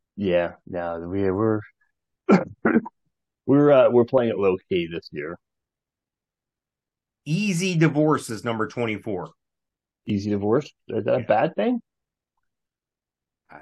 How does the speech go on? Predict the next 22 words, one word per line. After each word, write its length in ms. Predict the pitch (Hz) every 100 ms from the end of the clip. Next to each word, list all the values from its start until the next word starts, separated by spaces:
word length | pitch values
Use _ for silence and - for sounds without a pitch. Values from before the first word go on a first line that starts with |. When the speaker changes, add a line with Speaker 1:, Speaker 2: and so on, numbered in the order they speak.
| 85
Speaker 2:
don't 140 | 95
know. 300 | 123 160 160 - _ _ _ -
Speaker 1:
The 220 | 90 92
only 160 | 127 156
thing 200 | 180 151
better 280 | 131 156 165
than 140 | 139
a 80 | 107
good 260 | - 135 113
marriage 400 | 110 147 123 101
is 100 | 95
a 140 | 87 _ _ _ _ _ _ -
good 160 | 139 143
divorce. 600 | 90 90 117 107 - - _ _ _ _ _ _ _ _ _ _ _ _ _ -
You 80 | 95
know? 60 |
Speaker 2:
Someone 400 | 92 156 185 175 160
else's 520 | 156 160 156 139 -
scent 320 | 151 143 127
is 160 | 110 95
number 240 | 113 107
twenty-three. 760 | 107 123 110 95 117 107 92